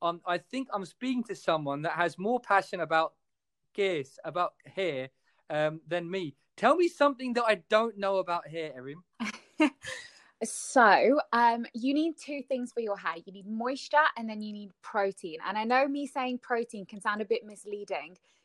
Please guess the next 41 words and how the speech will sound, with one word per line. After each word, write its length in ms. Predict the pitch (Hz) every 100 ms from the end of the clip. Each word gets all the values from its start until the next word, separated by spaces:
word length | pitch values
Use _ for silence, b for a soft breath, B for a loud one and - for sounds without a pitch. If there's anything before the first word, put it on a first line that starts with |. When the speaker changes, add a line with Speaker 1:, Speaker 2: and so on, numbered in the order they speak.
| _
Speaker 2:
conjures 360 | - 233 220 214
up 140 | 208 -
images 480 | 208 208 208 196 202
of 180 | 175
whey 220 | 196 240 254
protein 480 | 247 233 226 220
and 100 | 208
protein 520 | 202 214 202 220 208 196
shakes, 360 | 226 185 180
but 100 | -
that's 180 | 190 190
not 120 | 208
what 120 | 165 185
I 100 | 175
mean. 280 | 170 165
You 60 | 185
need 180 | 196 190
keratin 640 | - 226 202 196 - 165 165
'cause 140 | 185
that's 200 | - -
what 120 | 196
your 100 | -
hair's 300 | 170 180 175
made 180 | 175 -
up 160 | 170 -
of. 200 | - 175 -
And 120 | 202
the 120 | 220
other 220 | 233 277
side 260 | 302 240 208
of 100 | 190
it 100 | 196
is 140 | 185
moisture. 460 | 190 185 185 - -
So 240 | - 190 185 b b _
a 80 | 240
lot 220 | 240 262
of 100 | -
people 280 | - 262 220
tend 240 | 220 208
to 100 | 185